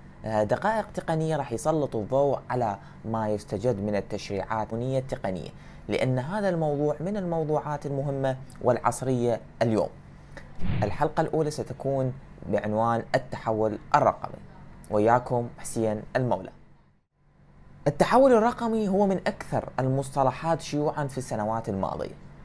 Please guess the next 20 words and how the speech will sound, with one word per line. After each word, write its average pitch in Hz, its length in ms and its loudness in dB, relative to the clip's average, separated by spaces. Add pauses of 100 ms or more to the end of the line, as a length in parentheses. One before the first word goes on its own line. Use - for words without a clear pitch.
(640)
أثير 185 400 4
هذا 143 280 0
الم-، 123 280 -2
المصطلح 101 920 0
مع 110 180 0
التحول 104 480 2
الرقمي، 98 600 -2
مع 98 160 -2
التحول 98 540 0
الإلكتروني 101 760 -2
في - 80 -10
المجتمعات، 98 800 -4 (440)
مع، 156 300 0 (280)
آه، 110 160 0
ظهور 123 440 2 (220)
ما 113 120 2
يطلق 113 320 0 (120)
عليه 117 260 2 (100)
الحكومة 110 720 -2
الإلكترونية. 107 840 -2